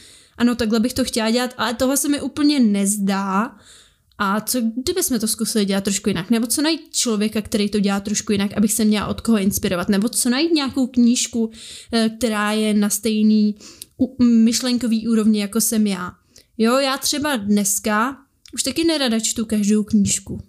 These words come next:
Jo, taky už mě neuspokojí prostě jenom nějaká encyklopedie, encyklopedie koní, ale už tu něco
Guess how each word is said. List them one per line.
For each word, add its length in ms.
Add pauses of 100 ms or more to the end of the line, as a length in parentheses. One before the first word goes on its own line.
(400)
Jo, 300
taky 340
už 200
mě 120
neuspokojí 600
prostě 320
jenom 220
nějaká 300
encyklopedie, 760 (280)
encyklopedie 720
koní, 480 (540)
ale 220
už 340
tu 120
něco 480